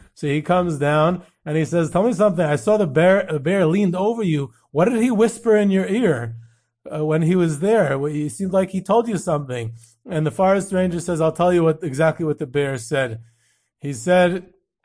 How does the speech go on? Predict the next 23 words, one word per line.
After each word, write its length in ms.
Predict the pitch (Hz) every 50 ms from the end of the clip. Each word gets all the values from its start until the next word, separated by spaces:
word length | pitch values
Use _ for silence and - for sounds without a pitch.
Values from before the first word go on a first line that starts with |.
| _ _ _ _ - _ - 147 120 107
"Don't 500 | 156 170 196 202 208 208 202 - - - _ _ _ _ _
buy 760 | 120 110 110 147 160 175 180 170 156 147 143 143 139 - _ _ _ _ _
alcohol 960 | 165 170 185 190 190 190 220 202 143 151 147 139 135 139 156 165 160 165 _ _ _ _ _ _ _
based 540 | 127 117 113 147 165 175 170 175 - - - - _
on 360 | - 175 165 165 160 156 160 139
the 80 | 135
profits 760 | 113 - - 180 185 185 180 - - 175 156 151 - - - - - _ _
from 240 | - - 165 160 151
a 80 | 156 147
skin 720 | - - - - - 202 196 175 160 156 160 151 156 _ _ _ _
that's 280 | 139 143 139 - -
not 320 | 160 156 160 165 160 - 131
yours 400 | 139 139 139 135 135 123 107 104
yet." 380 | 98 95 92 90 - - _ _ _ _ _ _ _ _ _ _ _ _ _ _ _ _ _ _ _ _ _ _ _ _ _ _ _ _
And 120 | 147 143
he 100 | 143 143
said, 380 | 120 113 170 160 156 147 170 175 - _
and 140 | - 175 160
that's 300 | 165 165 165 165 - -
the, 480 | - 175 165 160 156 156 151 135 113 - - - _ _ _ _ _ _ _ _ -
that's 160 | 165 160 -
the 100 | 160 -
parable. 800 | - 160 156 156 147 147 147 131 135 120 117 113 113 - -